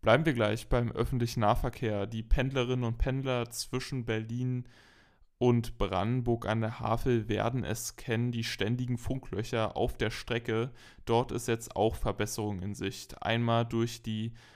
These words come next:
besseren Züge der odec, die durchlässiger für Mobilfunk sind und deshalb das Funklochproblem teilweise entschärfen können. Und ein neuer Funkmast der Telekom wird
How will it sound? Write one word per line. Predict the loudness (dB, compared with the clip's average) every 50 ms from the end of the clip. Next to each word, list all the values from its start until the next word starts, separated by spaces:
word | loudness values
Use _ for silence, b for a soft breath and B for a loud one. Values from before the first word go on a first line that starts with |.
| B B
besseren | B 0 0 2 0 -2 0 0 0 0 0 -2
Züge | -2 -6 -6 -4 -2 -2 0 0 0 0
der | 2 2 2 2 2 2 -2 -4 -6
odec, | -4 -2 0 0 0 0 -2 -2 -4 -8 -18 -20 B B B B B -4
die | -2 0 0 0 0 -2 -2 -2
durchlässiger | -2 0 0 0 -2 -2 -4 -4 -4 -4 -4 -4 -2 0 0 0 -2
für | -4 -6 -4
Mobilfunk | -4 -4 -4 -4 -4 -2 -4 -2 -4 -4 -6 -6 -6 -6
sind | -2 0 0 0 0 -2 -6
und | -6 -8 -6
deshalb | -6 -6 -6 -4 -4 -2 -2 -4 -4
das | -6 -8 -8 -8
Funklochproblem | -10 -6 -6 -4 -4 -4 -2 -4 -4 -4 -4 -8 -8 -6 -4 -2 -2 -2 -2 -2 -4 -6 B B B B B B
teilweise | -12 -4 2 2 4 4 4 2 2 2 2 2 0 0
entschärfen | -2 -2 -4 -6 -2 0 0 0 0 -2 -8 -8
können. | -6 -4 -2 -2 -2 -2 -6 -8 -10 B B B B B B B B
Und | 0 2 2 2 0 -2 -2
ein | -2 0 0
neuer | 0 0 0 -2 -2 -4
Funkmast | -6 -4 -4 -4 -4 -4 -6 -4 -2 -2 -4 -4 -8 -6 -2
der | -2 -2 -2 -4
Telekom | -6 -8 -6 -4 -2 -2 -4 -4 -8 -6 -4 -2 -2 -2 -4 -6 -8 -10 B B B B B B 0
wird | 2 2 0 0 -4 -16 -20